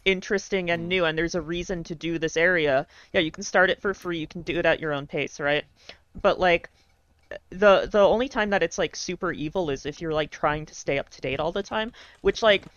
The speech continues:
Speaker 1: guess what? Only people who need to stay up to date all the time are hardcore players, which will do this.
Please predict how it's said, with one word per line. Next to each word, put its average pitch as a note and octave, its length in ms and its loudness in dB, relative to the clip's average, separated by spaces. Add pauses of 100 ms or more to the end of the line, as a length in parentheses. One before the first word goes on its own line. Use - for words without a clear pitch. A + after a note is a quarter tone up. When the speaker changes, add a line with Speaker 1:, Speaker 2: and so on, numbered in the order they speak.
(260)
Speaker 1:
guess A#3+ 240 6
what? B3 180 6
Only A3+ 220 0
people A3+ 340 -2
who G#3+ 160 -6
need F#3 220 -6
to G3 80 -12
stay F#3 220 0
up F3 120 -4
to - 80 -20
date F3 220 2
all E3 120 4
the C#3+ 100 -6
time D3 340 -8
are D3+ 180 -2
hardcore D3 480 -4
players, - 520 0 (100)
which - 240 -4
will D#3+ 200 2
do G#3 220 -4
this. - 400 -10